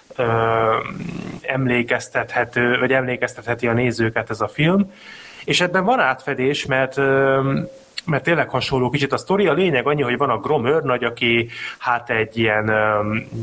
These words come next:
úgymond szuper rendőr, akinek, ö, fantasztikus a letartóztatási rátája, csak hát szereti megszegni a törvény, ö, kereteit, vagy áthágni a törvény kereteit,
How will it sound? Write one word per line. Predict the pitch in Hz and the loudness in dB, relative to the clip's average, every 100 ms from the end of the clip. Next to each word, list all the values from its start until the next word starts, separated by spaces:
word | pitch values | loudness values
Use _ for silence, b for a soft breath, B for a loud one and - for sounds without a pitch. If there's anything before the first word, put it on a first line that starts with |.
| 113 - - | -10 -12 -6
úgymond | 147 139 123 110 | 0 2 2 0
szuper | - 147 - 110 110 | 0 0 0 0 2
rendőr, | 135 156 131 123 117 | 0 0 0 2 2
akinek, | 113 - 123 107 107 - | 0 -2 0 2 0 0
ö, | 113 107 | 0 2
fantasztikus | 107 127 120 110 120 113 113 | 0 -2 -2 -10 -6 -4 -2
a | |
letartóztatási | 117 123 107 - 110 123 113 104 123 | 0 0 0 0 -4 -2 -2 -2 0
rátája, | 135 139 - 113 143 | 0 0 0 0 0
csak | - 135 | -2 -2
hát | 120 - | -2 -2
szereti | 123 110 - 113 - B B B | -2 0 0 -2 -2 B B B
megszegni | 123 120 - 110 107 117 | -2 -2 -4 -10 -6 -2
a | 113 | -2
törvény, | - 120 113 110 107 107 | 0 0 0 2 2 2
ö, | 104 104 101 B B | 2 0 -2 B B
kereteit, | - 160 185 196 208 226 - - B B B B | -2 0 0 0 0 0 -4 -14 B B B B
vagy | 123 123 | -2 0
áthágni | 117 120 120 113 | 0 0 -2 -2
a | 110 | -2
törvény | 131 117 107 107 | 0 0 0 0
kereteit, | 185 190 180 147 135 135 | 0 0 2 0 0 -4